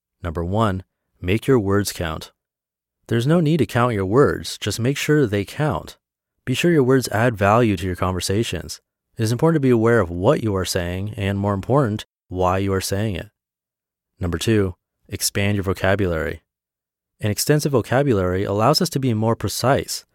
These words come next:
and precision allows us to better convey what we mean in a short span. Number three, be succinct. Brevity is the soul of wit. Number four,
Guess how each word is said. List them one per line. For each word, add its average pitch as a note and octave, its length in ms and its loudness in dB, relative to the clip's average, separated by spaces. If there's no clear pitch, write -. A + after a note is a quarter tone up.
and F#2 100 -6
precision C3 480 2
allows F#2+ 300 0
us G2+ 80 -4
to F#2+ 100 -4
better G2 220 2
convey G2+ 380 0
what F#2+ 160 -2
we F#2 120 -2
mean G#2 400 0
in F2 140 -6
a E2+ 60 -4
short F2 260 -4
span. A2 420 -4
Number F2 180 -2
three, G2+ 440 2
be A2 200 0
succinct. - 640 -4
Brevity B2 600 2
is E2+ 140 -6
the E2+ 60 -6
soul F2 280 0
of E2 100 -8
wit. E2+ 260 -4
Number E2+ 200 -4
four, A2 380 2